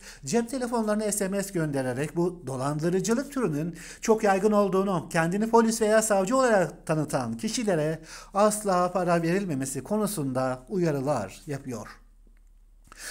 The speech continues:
Bu sosyetik sitede aynı cins dolandırıcılık olayları artınca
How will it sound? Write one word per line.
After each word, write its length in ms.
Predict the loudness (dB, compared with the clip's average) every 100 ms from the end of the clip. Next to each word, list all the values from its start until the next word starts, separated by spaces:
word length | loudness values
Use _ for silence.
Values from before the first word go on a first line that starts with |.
| -10 0
Bu 180 | 0
sosyetik 640 | 4 4 4 2 -2 -2 0
sitede 520 | -2 0 0 2 4
aynı 380 | 6 6 4 0
cins 360 | 0 0 -2
dolandırıcılık 840 | 0 2 2 2 0 0 0 -2 2
olayları 440 | 4 4 4 2
artınca 680 | 0 0 0 0 -2 -4